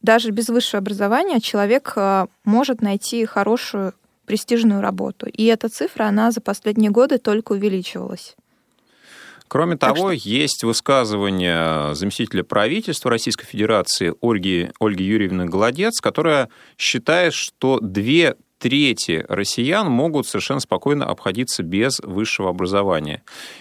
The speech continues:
Speaker 2: И такое высокое число специалистов, которые выпускаются сейчас, нам просто не нужно. Во многом, может быть, этим еще объясняется то, что такое высокое, такое большое число, а, выпускников, особенно по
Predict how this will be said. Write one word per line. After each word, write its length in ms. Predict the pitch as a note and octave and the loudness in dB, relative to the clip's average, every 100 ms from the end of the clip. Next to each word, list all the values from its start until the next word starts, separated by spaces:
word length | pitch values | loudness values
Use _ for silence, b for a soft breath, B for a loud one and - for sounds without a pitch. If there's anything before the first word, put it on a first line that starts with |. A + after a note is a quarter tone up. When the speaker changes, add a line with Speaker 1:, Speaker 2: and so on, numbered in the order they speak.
| B | B
Speaker 2:
И 100 | G#2+ | -2
такое 440 | A#2+ D3+ C#3 A2+ | 0 2 4 4
высокое 580 | G2 A2 - C#3+ - F#2 | 2 0 2 2 2 -2
число 320 | - - A#2 | -2 -2 -2
специалистов, 840 | - - - A2+ B2+ A3+ - D#3+ | -2 -4 -2 0 0 -4 -4 -6
которые 340 | - G#2+ A2+ G2 | -2 -2 0 -2
выпускаются 460 | F#2+ - A2 F2+ | -4 -2 -2 -2
сейчас, 440 | - A2 - G3 - | -6 -6 -2 -2 -2
нам 120 | A#2 | -4
просто 360 | - C#3+ - F#2+ | -2 -4 -4 -6
не 240 | E2+ B2 | -2 -2
нужно. 480 | G2 F2 C#2+ - - b b b b b b | -2 -4 -6 -14 -20 b b b b b b
Во 80 | F#2+ | 0
многом, 280 | C3 D#3+ C#3+ | 2 2 2
может 220 | C#3+ C3 | 2 0
быть, 220 | B2 - | -2 -2
этим 300 | - F#3+ C#3+ | 0 0 0
еще 320 | A2 F#2+ - G2+ | 0 0 0 0
объясняется 720 | G2 - A2+ G#2+ F#2 - F#2+ | 0 -2 0 0 -2 -6 -8
то, 340 | - C#3 F3 | -4 0 0
что 720 | E3+ - - A2+ A2 G2+ F2+ E2+ B B B B B B _ | -2 -8 -6 0 2 2 0 -4 B B B B B B _
такое 480 | - - C#3 B2+ A2 - - | -4 2 4 6 4 -2 -12
высокое, 960 | G#2+ A#2 - - D3+ C#3+ A2+ F2 D#2 - - | -2 0 0 0 4 4 2 -2 -4 -4 -6
такое 240 | F#2+ A#2+ | -2 0
большое 600 | G2 B2+ - - B2+ F2+ | 2 0 0 0 0 0
число, 540 | - - - G#2 F2 - | -2 -8 -4 0 0 -2
а, 520 | - E2 D#2 D#2 D#2 | -6 -4 -2 -2 -4
выпускников, 760 | E2 - - A2+ A2 A2+ F2+ | -6 -10 -4 -4 -2 -2 -2
особенно 500 | F#2 - G2+ F#2 E2 | -4 -2 -2 -2 -4
по 540 | - - F#2+ D#2+ E2+ | -6 -2 -2 -2 -8